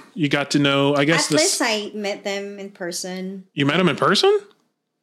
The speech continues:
Speaker 2: Of course you had to meet them in person.
Speaker 1: No,
Speaker 2: 'Cause
Speaker 1: but I
Speaker 2: you
Speaker 1: mean, like,
Speaker 2: just
Speaker 1: you didn't say hello and
Speaker 2: Oh,
Speaker 1: talk
Speaker 2: like,
Speaker 1: to 'em.
Speaker 2: you mean greet them? No.
Speaker 1: Right, but you
Speaker 2: I s-,
Speaker 1: saw them in person.
Speaker 2: I just, I saw them in person.
Speaker 1: Right, right, right.
Speaker 2: Yeah.
Speaker 1: But so the, by the second time is probably better than the first time.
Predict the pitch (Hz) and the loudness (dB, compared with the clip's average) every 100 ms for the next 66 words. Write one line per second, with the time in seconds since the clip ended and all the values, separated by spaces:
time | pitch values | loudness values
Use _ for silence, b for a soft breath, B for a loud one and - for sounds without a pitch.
0 | - 214 320 381 311 196 202 196 185 185 | -10 -4 0 0 0 0 -2 -2 -2 -4
1 | 180 180 - 190 208 143 135 143 143 131 | -4 -6 -2 2 4 4 2 2 2 2
2 | 151 135 143 131 127 139 254 240 208 233 | 2 2 0 0 0 2 4 4 2 2
3 | 131 127 208 233 214 - 196 214 208 220 | 0 -2 -2 0 -2 -4 -4 -4 -4 -4
4 | 214 190 185 175 185 170 147 156 - - | -2 2 4 4 0 0 2 2 0 0
5 | 262 - 170 160 156 135 120 113 123 262 | 0 2 2 4 2 2 -2 -4 -2 0
6 | 277 285 - 254 277 - 233 226 208 185 | 0 0 -2 -2 -2 0 0 0 0 -2
7 | 123 123 127 123 113 110 107 104 - B | -2 2 2 2 -2 -6 -8 -12 -14 B
8 | B B 147 135 160 147 139 135 143 135 | B B -2 0 2 2 2 0 0 0
9 | 202 208 233 175 151 131 151 135 123 135 | 0 2 2 4 2 2 2 2 2 2
10 | 135 123 117 113 139 - 113 - | 0 0 -4 -2 0 0 -4 -12